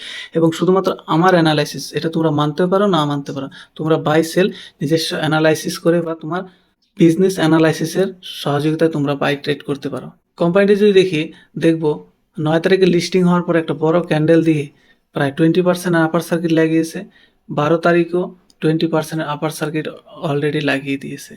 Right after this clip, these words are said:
তাহলে এত বড় আপার সার্কিট লাগালো কেন? যেখানে কোম্পানি ইস্যু প্রাইস ছিল ছিয়াত্তর টাকা, সেখানে কোম্পানি লিস্টিং হয় প্রথম দিন পঁচাত্তর টাকা নিরানব্বই পয়সা, অর্থাৎ তার ইস্যু প্রাইসের থেকেও কম। লিস্টিং প্রাইস থেকে কম প্রাইসে লিস্ট হওয়ার পরও টোয়েন্টি পার্সেন্ট আপার সার্কিট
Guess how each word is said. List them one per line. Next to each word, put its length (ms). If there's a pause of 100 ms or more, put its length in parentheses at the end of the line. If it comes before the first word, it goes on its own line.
(340)
তাহলে 180 (120)
এত 180
বড় 120 (100)
আপার 200
সার্কিট 300
লাগালো 300
কেন? 120 (380)
যেখানে 280 (120)
কোম্পানি 280 (100)
ইস্যু 200
প্রাইস 220
ছিল 160
ছিয়াত্তর 580
টাকা, 180
সেখানে 360 (120)
কোম্পানি 300 (140)
লিস্টিং 340
হয় 300
প্রথম 280
দিন 160 (460)
পঁচাত্তর 480 (120)
টাকা 140 (100)
নিরানব্বই 500
পয়সা, 220 (160)
অর্থাৎ 320 (420)
তার 240
ইস্যু 220
প্রাইসের 380
থেকেও 180 (100)
কম। 140 (240)
লিস্টিং 440
প্রাইস 220 (140)
থেকে 200 (260)
কম 240 (360)
প্রাইসে 340 (140)
লিস্ট 220
হওয়ার 220
পরও 200 (140)
টোয়েন্টি 240
পার্সেন্ট 380
আপার 240
সার্কিট 260